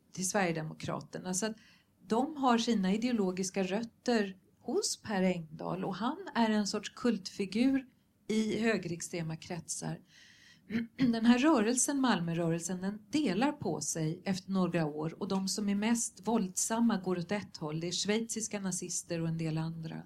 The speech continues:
De lägger grunden till det vi idag har kallat vit maktrörelsen.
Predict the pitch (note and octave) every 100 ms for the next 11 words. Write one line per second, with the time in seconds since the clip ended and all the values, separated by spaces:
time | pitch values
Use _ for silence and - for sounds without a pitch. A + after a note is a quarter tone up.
0 | - - - - _ _ A3+ A#3 A#3 A#3+
1 | A#3 A3+ G3+ F#3 F#3 F#3 - F#3 E3+ F3
2 | F#3 G3+ A#3 A3 G#3 - G3 E3+ E3 -
3 | - F3 F3 - G3 G#3+ - - - -
4 | F3+ A#3 A3+ A3 - - F3+